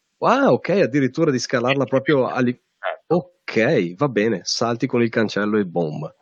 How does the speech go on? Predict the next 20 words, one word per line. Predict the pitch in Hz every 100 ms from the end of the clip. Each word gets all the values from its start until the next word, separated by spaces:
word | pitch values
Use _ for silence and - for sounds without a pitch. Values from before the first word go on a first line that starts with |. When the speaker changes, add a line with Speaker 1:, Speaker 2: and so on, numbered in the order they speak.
| _ _ -
Speaker 2:
Esatto. | 107 82 76 _ 107 - _ _ _ _ - - _
Speaker 1:
E | 107
allora | 120 117 170
sì, | - 85 -
tutto | - 165 190
per | 165
tutto. | - 98 - 90 - _ -
Speaker 2:
Eh, | 117 -
tutto | - 143 196
per | 101 92
tutto, | 151 117 104
scusami, | - 156 110 98
eh, | 95 107
eh, | 107 101
a | 104
questo | 123 127
Speaker 1:
Grandioso | 120 120 170 175
Speaker 2:
punto |
Speaker 1:
e | 139
disperato. | 139 - 123 80 76 90 -